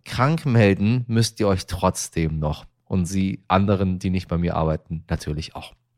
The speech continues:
Die europäische Polizeibehörde Europol hat im Sprech von Olaf Scholz, Sie wissen, das ist der Bundeskanzler, Bundeskanzler, die Bazooka herausgeholt und ein Superkartell zerschlagen.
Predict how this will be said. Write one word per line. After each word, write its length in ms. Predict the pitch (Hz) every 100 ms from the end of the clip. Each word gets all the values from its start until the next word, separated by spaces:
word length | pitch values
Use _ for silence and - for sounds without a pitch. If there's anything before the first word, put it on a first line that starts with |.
| _ _ _ _ - -
Die 140 | 143
europäische 480 | 160 143 165 160 170
Polizeibehörde 840 | - 147 135 - 139 151 151 143
Europol 580 | 151 156 139 131 147 139
hat 280 | 139 - - - - - -
im 160 | 123
Sprech 460 | 120 - 120 147 147
von 360 | 135 123 120 110
Olaf 260 | 123 110 101
Scholz, 680 | - 117 - - - - -
Sie 200 | - 85
wissen, 360 | 95 - -
das 240 | 131 90 -
ist 240 | 98 -
der 360 | 85 82 82 - _
Bundeskanzler, 880 | 80 92 98 - 120 - 123 143 - _
Bundeskanzler, 1300 | 80 85 92 104 - 95 - - 98 101 - 104
die 100 | 110
Bazooka 540 | 165 196 175 233 233 160
herausgeholt 800 | 123 110 104 - 98 107 139 156
und 400 | - 117 131 -
ein 420 | 113 110 113 110
Superkartell 1080 | 104 180 180 175 - - 107 - - 87 82
zerschlagen. 680 | - 85 - 80 76 80